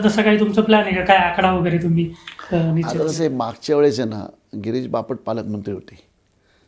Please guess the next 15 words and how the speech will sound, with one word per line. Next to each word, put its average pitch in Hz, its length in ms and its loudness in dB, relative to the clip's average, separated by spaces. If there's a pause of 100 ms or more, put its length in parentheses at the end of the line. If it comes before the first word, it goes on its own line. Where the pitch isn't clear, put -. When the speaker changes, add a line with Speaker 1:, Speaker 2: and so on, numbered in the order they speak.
(420)
Speaker 2:
आणि 113 180 -6
मला 113 240 -4
चांगलं 120 340 -4
आठवतं, 107 220 -6
मी 113 120 -8
बोललो 107 340 -6
नाही 120 140 -8
पाहिजे 113 220 -6
मीडियामध्ये, 107 500 -8
पण 104 140 -10
मला 95 220 -10
काही 101 220 -10
फरक 98 100 -12
पडत - 320 -16
नाही. - 120 -16